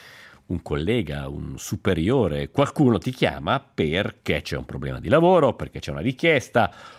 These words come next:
o per qualsiasi altro motivo. Quindi è vero, mm, lo sappiamo, il fatto di essere interconnessi, il fatto di, eh, avere lo smartphone, il telefonino,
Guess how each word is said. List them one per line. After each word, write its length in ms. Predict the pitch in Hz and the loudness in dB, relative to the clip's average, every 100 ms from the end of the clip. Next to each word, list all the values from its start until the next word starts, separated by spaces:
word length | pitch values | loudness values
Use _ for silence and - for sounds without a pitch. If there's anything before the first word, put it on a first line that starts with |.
| - | -8
o 160 | - 143 | -2 -2
per 140 | 87 | -2
qualsiasi 400 | 82 80 98 - | -4 -2 -2 0
altro 220 | 98 - | -2 -2
motivo. 420 | 90 85 170 90 - | -6 0 2 2 0
Quindi 320 | 131 90 82 | 0 0 -2
è 140 | - 165 | 0 2
vero, 320 | 117 73 - - | 2 -2 -10 -18
mm, 80 | 62 - - - - | -18 -18 -20 -20 -20
lo 100 | 120 | -16
sappiamo, 680 | - 107 139 131 117 95 82 | -8 -6 0 2 2 2 0
il 60 | 71 | -4
fatto 320 | - 80 - | -4 -4 -4
di 120 | 67 | -6
essere 400 | 73 73 - 69 | -4 -4 -6 -6
interconnessi, 800 | 65 67 71 - 113 80 117 - 85 | -8 -10 -10 -6 -4 -4 -8 -12 -12
il 40 | |
fatto 380 | - 73 - 73 | -10 -14 -12 -12
di, 300 | 69 82 76 | -6 -6 -6
eh, 60 | - | -10
avere 600 | 73 71 73 78 78 73 | -10 -10 -6 -6 -6 -6
lo 120 | 76 | -8
smartphone, 560 | 76 76 90 - - 71 | -8 -4 -4 -4 -8 -10
il 80 | |
telefonino, 680 | 69 76 73 107 71 67 87 | -8 -10 -6 -4 -4 -4 -6